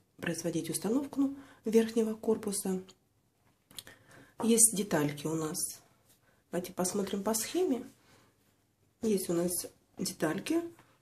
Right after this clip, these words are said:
Есть деталька верхняя часть, в которой мы уже работали. Есть деталь Е двадцать. Деталечка небольшая, А семь.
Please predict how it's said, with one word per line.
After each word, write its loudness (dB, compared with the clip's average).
Есть 2
деталька 0
верхняя 2
часть, -2
в -20
которой 2
мы 2
уже 2
работали. 2
Есть 2
деталь 2
Е 2
двадцать. -2
Деталечка 0
небольшая, 0
А 0
семь. -2